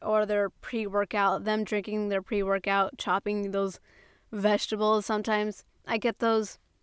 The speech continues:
videos where, like, some guy is chopping up vegetables, and I s-, I think it was, like,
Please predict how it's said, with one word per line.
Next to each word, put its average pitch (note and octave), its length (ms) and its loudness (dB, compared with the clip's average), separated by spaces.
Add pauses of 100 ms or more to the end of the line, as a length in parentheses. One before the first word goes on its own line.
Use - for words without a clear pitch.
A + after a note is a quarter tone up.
(640)
videos G#3 500 6
where, G3+ 140 2
like, G3 180 0 (220)
some G3+ 320 -2
guy F#3+ 440 0 (380)
is G#3+ 160 -6
chopping G#3+ 320 -4
up G3+ 140 -2 (240)
vegetables, F#3+ 640 -4
and F#3+ 220 -2 (500)
I - 40 -14
s-, - 180 -16 (920)
I G#3+ 60 -16
think B3 180 -2
it B3 40 0
was, A3+ 100 -8
like, F#3+ 140 -4